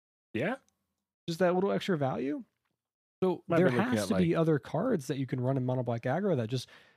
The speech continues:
Speaker 2: make this card,
Speaker 1: I
Speaker 2: like,
Speaker 1: don't
Speaker 2: I
Speaker 1: know.
Speaker 2: think
Speaker 1: I'm,
Speaker 2: it's already
Speaker 1: I'm not
Speaker 2: really
Speaker 1: sure,
Speaker 2: good.
Speaker 1: but it just feels like a good fit because
Speaker 2: Right?
Speaker 1: it's got a crew t-, too,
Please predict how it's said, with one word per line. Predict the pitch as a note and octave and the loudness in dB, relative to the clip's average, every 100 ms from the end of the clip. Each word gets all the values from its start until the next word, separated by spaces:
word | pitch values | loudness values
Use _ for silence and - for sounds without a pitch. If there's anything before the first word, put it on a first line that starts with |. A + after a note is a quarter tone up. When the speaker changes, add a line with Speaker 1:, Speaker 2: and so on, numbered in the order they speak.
| _ - | _ -6
Speaker 2:
make | A#2 C#3+ F3+ | 0 2 2
this | C3 C#3+ - | 2 0 0
card, | - C#3+ B2+ A#2+ _ _ _ _ _ D#3+ | -2 0 0 -4 _ _ _ _ _ 2
Speaker 1:
I | C4 | 4
Speaker 2:
like, | |
Speaker 1:
don't | D#4 | 4
Speaker 2:
I | |
Speaker 1:
know. | G3 | 6
Speaker 2:
think | D4 | 4
Speaker 1:
I'm, | A3 - A#3 | 2 -2 -10
Speaker 2:
it's | E3+ | 0
already | F3+ F#3+ | 4 6
Speaker 1:
I'm | G#3 D4 | 6 4
not | D#4 | 2
Speaker 2:
really | D#3+ C3+ | 4 4
Speaker 1:
sure, | C#3+ G#3+ | 6 6
Speaker 2:
good. | C3 | 6
Speaker 1:
but | D3 | 2
it | F3 | 2
just | F3+ - | 0 -2
feels | - E3 G3 F3+ | 2 6 6 4
like | D#3+ C#3+ | 2 2
a | B2+ | 2
good | C3 A#2 | 2 0
fit | - - E3+ - _ _ _ _ _ | -2 2 2 2 _ _ _ _ _
because | B2+ C#3+ | 2 4
Speaker 2:
Right? | C3+ | 2
Speaker 1:
it's | - | 0
got | A#2 C#3+ | 0 2
a | |
crew | E3+ D#3+ D#3 D3+ | 2 2 2 0
t-, | - - _ | -4 -20 _
too, | - A#2 F2+ A2+ | 0 0 0 -2